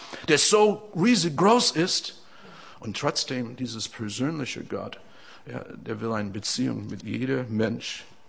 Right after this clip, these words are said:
haben. Und interessanterweise, es steht nicht da, aber Vers siebzehn redet von, wir sind auch nicht nur Kinder,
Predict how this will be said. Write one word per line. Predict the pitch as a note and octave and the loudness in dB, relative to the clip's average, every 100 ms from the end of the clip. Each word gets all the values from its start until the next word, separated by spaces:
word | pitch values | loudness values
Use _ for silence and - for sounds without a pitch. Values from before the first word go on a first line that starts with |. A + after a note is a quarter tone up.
| - | -8
haben. | - G#1 - - - - - - - - - - - - - - - - - - - - | -6 -4 -6 -12 -16 -20 -20 -20 -20 -20 -20 -20 -20 -20 -20 -14 -14 -16 -20 -20 -20 -4
Und | A2+ A2 G#2 - - - - - - - - | 2 2 2 -2 -12 -18 -20 -20 -20 -14 -4
interessanterweise, | C#3+ B2 A#2 A#2+ G2 A2+ A#2+ G2+ | -2 0 2 2 4 4 4 0
es | F#2 | -2
steht | - G#2 | -2 -2
nicht | G#2 G#2 - | -4 -6 -4
da, | A2+ A2+ | 0 2
aber | G2+ F2 | 2 4
Vers | G2+ G2+ | 4 4
siebzehn | A2 D3 - G#2 G2 - | 2 2 0 -2 -6 -6
redet | G#2 F#2+ F2 | -4 -4 -4
von, | - G2+ F#2 - - - - | -4 -4 -6 -14 -20 -20 -16
wir | F#2+ | -10
sind | G2 G#2+ - | -6 -6 -6
auch | G2+ F#2+ | -6 -6
nicht | G2 G#2+ - | -6 -8 -6
nur | G2+ G2 | -6 -6
Kinder, | - - C3 A#2 F#2+ | -6 -8 -6 -6 -8